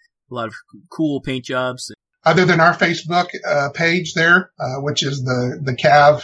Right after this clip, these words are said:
Speaker 2: C A V S O H Q, uh, on Facebook, uh, the rest of that's all fan based.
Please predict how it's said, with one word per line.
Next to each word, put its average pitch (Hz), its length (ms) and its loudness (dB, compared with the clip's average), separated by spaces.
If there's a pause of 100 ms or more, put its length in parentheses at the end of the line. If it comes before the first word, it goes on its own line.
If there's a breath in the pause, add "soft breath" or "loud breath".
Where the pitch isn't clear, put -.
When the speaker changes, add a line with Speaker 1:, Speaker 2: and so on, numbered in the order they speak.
(140)
Speaker 2:
C - 280 -2
A 151 160 0
V 151 180 -2
S 147 220 4
O 143 160 4
H 139 260 -4
Q, 165 300 -2 (480)
uh, 147 260 4
on 156 200 4
Facebook, 165 540 0 (180)
uh, 131 240 -2
the 131 100 -6
rest 143 280 4
of 160 60 6
that's 151 160 4
all 147 240 6
fan 156 300 0
based. 165 460 -2